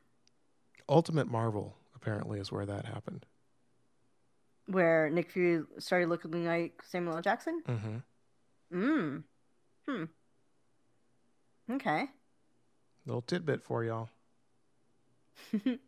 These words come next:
Speaker 2: Thanks. <laughs>
Speaker 1: Okay, I guess y'all also includes you.
Speaker 2: Uh-huh. <laughs> I can be part of the audience. I'm, I'm listening to this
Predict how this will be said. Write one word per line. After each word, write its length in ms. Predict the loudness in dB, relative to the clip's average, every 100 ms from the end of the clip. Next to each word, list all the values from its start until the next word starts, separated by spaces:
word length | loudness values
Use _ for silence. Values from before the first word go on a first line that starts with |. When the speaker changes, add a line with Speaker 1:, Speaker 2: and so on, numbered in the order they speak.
| _ _ _ -18 -18 -18 -20 _ _
Speaker 2:
Thanks. 540 | -6 -6 -10 -16 -18 -20 _ -6
<laughs> 80 | -6 -8 -14 -18 -20 -20 -20 -18 -18 -18 -10 -6
Speaker 1:
Okay, 160 | -4
I 40 | -4
guess 240 | -4 -2
y'all 160 | -2 -2 -4 -6 -8
also 260 | -8 -6
includes 320 | -8 -6 -8 -6
you. 180 | -8 -10 _ _ _ _ _ _
Speaker 2:
Uh-huh. 400 | 2 4 0 -2 0
<laughs> 60 |
I 80 | -2 -2 -8 -12 -20 -16 -14 -6 4 8
can 20 | 10 10
be 40 |
part 180 | 10 8
of 60 |
the 60 | 6
audience. 600 | 4 4 -2 -4 -10 -6
I'm, 300 | -2 0 -2
I'm 160 | -4 -4
listening 280 | -4 -4 -4
to 80 | -2
this 400 | -4 -6 -14